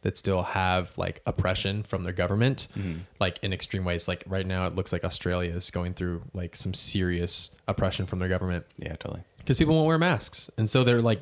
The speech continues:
Speaker 1: you're watching videos of, like, police officers literally assaulting civilians because they're like, "I don't wanna wear this mask." And that's pretty extreme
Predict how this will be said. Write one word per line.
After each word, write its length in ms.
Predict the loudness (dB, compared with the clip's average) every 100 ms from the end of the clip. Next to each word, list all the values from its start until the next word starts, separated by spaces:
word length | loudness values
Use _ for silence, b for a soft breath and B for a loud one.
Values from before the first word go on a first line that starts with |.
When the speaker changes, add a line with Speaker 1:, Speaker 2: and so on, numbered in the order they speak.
| 0
Speaker 1:
you're 200 | 2 2
watching 400 | 2 2 2 4
videos 260 | 4 4 4
of, 80 |
like, 160 | 0 0
police 240 | 0 0
officers 300 | 0 0 -4
literally 280 | -2 -2 -2
assaulting 540 | 2 2 2 0 -4 -4
civilians 480 | -2 -2 -2 -6
because 240 | -6 -4 -2
they're 100 | -2
like, 220 | -4 -2
"I 20 |
don't 100 | -2
wanna 120 | 2
wear 100 | 2
this 140 | 2 2
mask." 300 | -2 -2 -8
And 440 | -12 -18 -4 0
that's 120 | 2
pretty 340 | 0 4 6 6
extreme 400 | 4 4 2